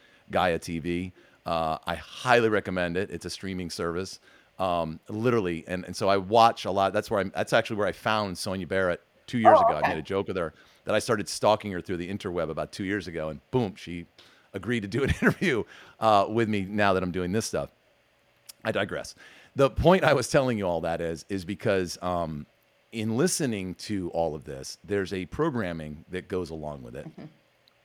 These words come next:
Speaker 1: And some of the people that I've been listening to that are kind of the thought leaders in this whole response is that, um, when we're programmed to, um,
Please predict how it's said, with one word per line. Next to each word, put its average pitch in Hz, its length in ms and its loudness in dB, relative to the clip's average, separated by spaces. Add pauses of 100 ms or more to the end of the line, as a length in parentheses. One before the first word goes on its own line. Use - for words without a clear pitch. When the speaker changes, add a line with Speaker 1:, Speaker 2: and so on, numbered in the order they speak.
(140)
Speaker 1:
And 107 200 -2
some 135 180 0
of 143 60 -2
the 135 60 0
people 110 480 0 (360)
that 101 100 0
I've 95 100 2
been 101 120 -2
listening 120 380 0
to 92 320 -4
that 85 220 -2
are 85 80 -4
kind 101 180 -6
of 87 60 -6
the 78 80 -12
thought - 260 -2
leaders 80 600 -8
in 90 180 -8
this 87 220 -8
whole 92 160 -4
response 85 640 -8
is 90 200 -8
that, 92 200 -2 (480)
um, 87 360 -2 (140)
when 98 160 -4
we're 131 160 2
programmed 92 840 -2 (280)
to, 90 580 -4
um, 78 500 -6